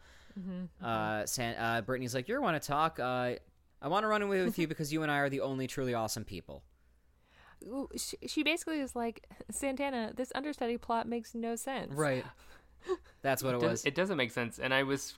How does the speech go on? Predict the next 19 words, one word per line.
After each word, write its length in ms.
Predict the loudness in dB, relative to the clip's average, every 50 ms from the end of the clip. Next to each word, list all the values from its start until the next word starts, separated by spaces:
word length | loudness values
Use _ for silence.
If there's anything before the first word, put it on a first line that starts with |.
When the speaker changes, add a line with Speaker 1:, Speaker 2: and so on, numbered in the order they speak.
| -16 -6
Speaker 3:
kinda 260 | 2 4 4 4 4
confused 600 | 4 0 -2 -2 0 2 2 2 2 0 -2 -4
of 180 | -4 -4 -4 -6
what 400 | -2 4 6 8 8 6 6 2 -4 -16 -20 -20 _ _ _ -20 _ _ _ _ _ _ -10
convinced, 840 | -6 -4 -4 -4 0 2 4 4 4 2 -2 -8 -12 -14 -16 -18 -18 -20 _ _ _ _ -20 -20 -20 -20 _ _ _ _ _ 4
I 80 | 6
guess 160 | 6 8 8 8
I 40 |
didn't 180 | 6 6 6 6
know 220 | 6 8 8 6
Santana's 540 | 4 2 0 2 4 4 4 4 2 0 -2 -6 -8 -10 -14 -14 -14 -10 -6
motives 640 | 0 2 2 4 4 2 0 -2 -4 -8 -10 -14 -18 -20 _ _ _ _ _ 4
anyway. 540 | 4 4 6 6 4 4 4 4 2 0 -4 -8 -12 -12 -12 -10 -2
Speaker 1:
Yeah. 220 | 0 2 2 2 2
Speaker 3:
But 140 | 4 6 8
I 40 |
was 160 | 8 8 6 4
still 220 | 6 6 8 8
like 380 | 10 8 8 6 2 -2 -8